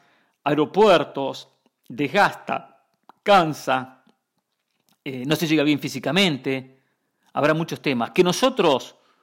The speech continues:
a veces uno los ve, pero no está al lado del plantel. Hubo un técnico de una selección centroamericana que me contaba el otro día: "Quiero jugar partidos amistosos, pero no quiero viajar. Es desgastante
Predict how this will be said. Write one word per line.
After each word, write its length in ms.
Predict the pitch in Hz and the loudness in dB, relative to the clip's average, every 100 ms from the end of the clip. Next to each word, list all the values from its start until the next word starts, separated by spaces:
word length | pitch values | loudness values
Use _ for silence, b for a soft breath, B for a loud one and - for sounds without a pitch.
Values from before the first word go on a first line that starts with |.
| _ | _
a 100 | - | -6
veces 300 | 156 180 165 | -4 -2 -4
uno 160 | 165 156 | -2 -2
los 160 | 131 139 | -2 0
ve, 240 | 226 156 | 0 0
pero 140 | - 143 | -2 -4
no 60 | |
está 240 | 160 - 196 | -4 0 0
al 180 | - 139 | 2 2
lado 140 | 147 | 2
del 120 | 135 | 0
plantel. 520 | 110 127 123 117 92 - _ _ _ _ _ _ _ _ _ | -4 -6 -6 -10 -14 -18 _ _ _ _ _ _ _ _ _
Hubo 140 | 143 151 | -6 -2
un 80 | |
técnico 220 | 131 160 139 | 0 -2 -2
de 60 | |
una 80 | 143 | -6
selección 320 | 135 123 156 | -4 -6 -6
centroamericana 680 | 143 127 131 120 117 156 139 | -8 -6 -6 -6 -4 -4 -4
que 80 | 113 | -6
me 80 | 110 | -8
contaba 320 | 117 139 131 | -4 -2 -2
el 80 | 127 | -4
otro 180 | 120 | -6
día: 300 | 127 117 101 b b b | -6 -6 -8 b b b
"Quiero 200 | - 175 | -4 -4
jugar 260 | 165 156 151 | -2 -4 -4
partidos 380 | 131 - 143 123 | -6 -6 -8 -8
amistosos, 640 | 113 - 165 - 131 - _ _ | -10 -8 -8 -8 -12 -12 _ _
pero 120 | - 135 | -10 -8
no 120 | 135 | -6
quiero 180 | 160 147 | -6 -4
viajar. 600 | 117 - 151 107 - _ _ _ _ _ _ | -6 -4 -4 -4 -12 _ _ _ _ _ _
Es 120 | 151 | -6
desgastante 840 | 143 127 127 - 160 117 - 98 - | -4 -6 -8 -4 -4 -4 -10 -16 -18